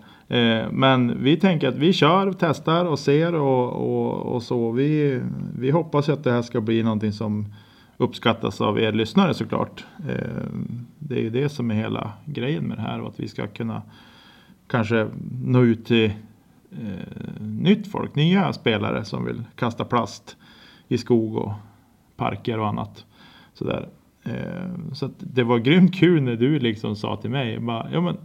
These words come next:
det har jag också funderat på. Jag bara, men det är ju klockrent. Och så. Så nu sitter vi här med egen utrustning och, eh,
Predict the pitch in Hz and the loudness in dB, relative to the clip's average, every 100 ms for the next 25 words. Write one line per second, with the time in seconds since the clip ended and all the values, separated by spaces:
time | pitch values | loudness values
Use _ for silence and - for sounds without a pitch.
0 | - 175 196 190 175 185 185 247 - 247 | -10 0 2 4 4 2 2 -2 0 4
1 | 185 117 113 - 120 123 - 127 127 - | 4 4 0 -6 -8 -8 -8 -4 -4 -4
2 | 180 202 - - _ _ _ _ _ _ | -4 -4 -6 -20 _ _ _ _ _ _
3 | _ _ 175 180 165 180 - 185 139 110 | _ _ 2 2 2 -4 0 -2 -2 -6
4 | - _ _ _ _ _ _ 147 131 127 | -14 _ _ _ _ _ _ -6 -2 -2
5 | 120 - - 175 202 202 190 190 175 156 | -2 -4 2 4 6 4 4 4 6 6
6 | 165 156 151 143 143 147 156 139 156 165 | 4 4 4 2 0 2 2 4 2 2
7 | 165 143 143 139 147 - 151 147 139 135 | 2 2 4 4 2 0 2 2 2 0
8 | 131 - - 135 123 120 117 113 113 | -2 -6 0 2 4 4 2 0 -4